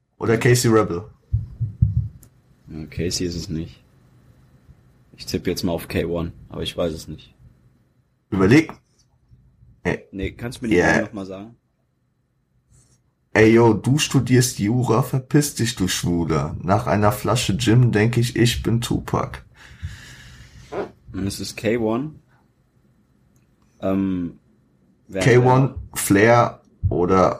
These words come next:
Speaker 1: Casey?
Speaker 2: Ja, nee, dann ist es Flair.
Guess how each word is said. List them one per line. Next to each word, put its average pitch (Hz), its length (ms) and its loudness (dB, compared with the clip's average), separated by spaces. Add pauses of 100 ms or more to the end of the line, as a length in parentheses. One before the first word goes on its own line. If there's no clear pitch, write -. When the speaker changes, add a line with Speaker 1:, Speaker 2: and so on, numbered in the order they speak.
Speaker 1:
Casey? - 500 -2 (1120)
Speaker 2:
Ja, 98 160 -2
nee, 92 200 -2
dann 92 240 -4
ist 92 160 -12
es - 100 -14
Flair. 85 340 -8